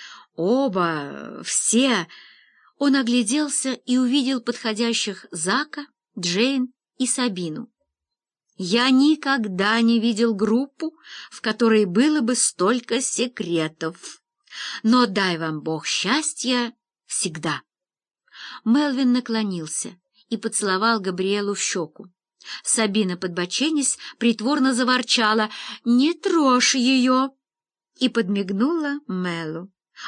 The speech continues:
Он шлёпнул её пониже спины, и они ушли, оставив молодожёнов одних. На ходу узнав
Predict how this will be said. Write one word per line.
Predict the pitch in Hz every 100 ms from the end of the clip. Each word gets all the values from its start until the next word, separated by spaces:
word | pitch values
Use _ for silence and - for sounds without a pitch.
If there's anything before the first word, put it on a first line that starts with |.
| -
Он | 233
шлёпнул | 226 - 226 240 185 175
её | 175 185 170
пониже | 185 185 180 175
спины, | 165 - 190 185 269 - - - -
и | 226
они | 196 190
ушли, | 180 165 - 196 262 269 - -
оставив | 175 185 - 180 170 180 180
молодожёнов | 180 165 160 151 156 220 247 226 -
одних. | 180 175 165 160 160 - _ _ _ _ - - - - -
На | 240
ходу | 269 302 247 311
узнав | 294 233 254 285 277 -